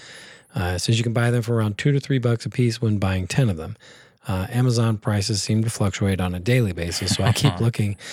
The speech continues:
Speaker 1: and buy them whenever I see the prices are low."
Speaker 2: Mm-hmm.
Speaker 1: That's a good, that's a good strategy. Uh,
Speaker 2: By the way, on that one, there is a website called camel camel camel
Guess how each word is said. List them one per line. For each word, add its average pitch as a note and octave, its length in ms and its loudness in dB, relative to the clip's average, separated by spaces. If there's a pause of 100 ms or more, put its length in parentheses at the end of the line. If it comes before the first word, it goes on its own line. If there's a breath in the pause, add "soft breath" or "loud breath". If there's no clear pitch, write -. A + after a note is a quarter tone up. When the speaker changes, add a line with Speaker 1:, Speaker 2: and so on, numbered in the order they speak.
(280 loud breath)
Speaker 1:
and A#2 160 0
buy A2+ 160 4
them G#2 200 0
whenever F2+ 380 -2
I E2+ 100 0
see G#2+ 120 0
the F#2 100 -2
prices F#2+ 400 0
are D#2+ 80 -4
low." D#2 280 -4
Speaker 2:
Mm-hmm. G2+ 320 2
Speaker 1:
That's F#3+ 200 2
a G#2+ 40 2
good, E2+ 240 -2 (160)
that's - 240 -6
a F#2+ 40 -8
good F2+ 140 -4
strategy. F#2+ 540 -2 (800 loud breath)
Uh, F#2 200 2
Speaker 2:
By E3 100 2
the F3+ 80 0
way, A#2+ 260 0 (400)
on B2+ 140 0
that B2 160 2
one, D#3 260 2 (100)
there A#2+ 240 2
is G#2+ 100 0
a G#2 40 -2
website A#2 460 0
called G#2+ 380 -2
camel C#3+ 540 0 (140)
camel C#3 520 0
camel G#2 440 -2